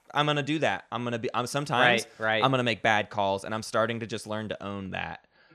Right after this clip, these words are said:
Speaker 1: Um, that, that's how I, that's, like, the main thing I feel about moderating at this point is, like, just being okay with a call that f-, doesn't feel right, but is like, "I have to say something right now 'cause I can't sit here and wait, like, look up a ruling for the next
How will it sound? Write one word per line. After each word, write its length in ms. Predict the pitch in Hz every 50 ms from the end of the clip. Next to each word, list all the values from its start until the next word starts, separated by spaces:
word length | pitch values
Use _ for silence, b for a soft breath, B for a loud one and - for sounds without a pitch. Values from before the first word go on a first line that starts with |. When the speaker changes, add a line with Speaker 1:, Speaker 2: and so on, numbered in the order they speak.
| b b
Speaker 1:
Um, 340 | - 95 95 90 90 87 85 -
that, 220 | - 113 107 - -
that's 260 | - 139 143 135 - -
how 160 | 135 123 113
I, 120 | 110 98 -
that's, 160 | 117 123 -
like, 120 | 151 127 -
the 80 | 123
main 360 | 117 113 113 117 113 113 110
thing 220 | 104 - 110 101 95
I 100 | 90 95
feel 220 | - - 98 90
about 240 | 92 - - - -
moderating 500 | 82 80 78 78 78 80 82 82 90 92
at 80 | 90 -
this 120 | 98 -
point 260 | - - 98 90 85 -
is, 160 | 98 98 -
like, 260 | 92 90 90 - - b b b b
just 220 | b - 180 160 -
being 240 | - 143 131 123 113
okay 260 | 110 - 107 104 101
with 120 | 101 92 101
a 40 |
call 360 | - - - 95 92 92 92 95
that 140 | 92 -
f-, 160 | - - - -
doesn't 320 | - 110 104 98 95 - -
feel 320 | - - 101 95 92 90
right, 320 | 87 90 92 92 95 92 -
but 140 | - 98 95
is 100 | 87 90
like, 220 | 95 92 92 - -
"I 60 | 101
have 160 | 104 104 -
to 60 | -
say 180 | 104 - 107 107
something 300 | - 101 95 92 92 90
right 200 | 90 95 92 76
now 180 | 82 90 85 87
'cause 120 | - 95 101
I 60 | 98
can't 240 | - - 127 - -
sit 300 | - - - - 101 -
here 400 | - - 127 131 135 139 147 143 b b b b b b b -
and 360 | - 110 107 101 104 98 92
wait, 320 | 107 104 101 101 - - -
like, 180 | 107 101 - - -
look 240 | 110 110 117 107 -
up 140 | 104 -
a 60 | - 95
ruling 500 | 95 101 101 95 90 90 87 87 87 90
for 100 | - 98
the 100 | 92 90
next 300 | 90 87 - - -